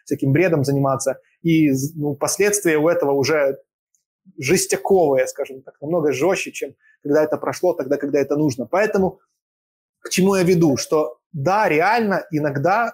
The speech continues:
э, иногда такой опыт необходим.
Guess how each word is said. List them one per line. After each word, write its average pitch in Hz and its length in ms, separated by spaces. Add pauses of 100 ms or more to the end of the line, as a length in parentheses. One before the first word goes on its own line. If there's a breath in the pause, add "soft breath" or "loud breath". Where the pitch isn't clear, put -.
э, 147 640 (800)
иногда 170 380
такой 196 260
опыт 196 300
необходим. 165 720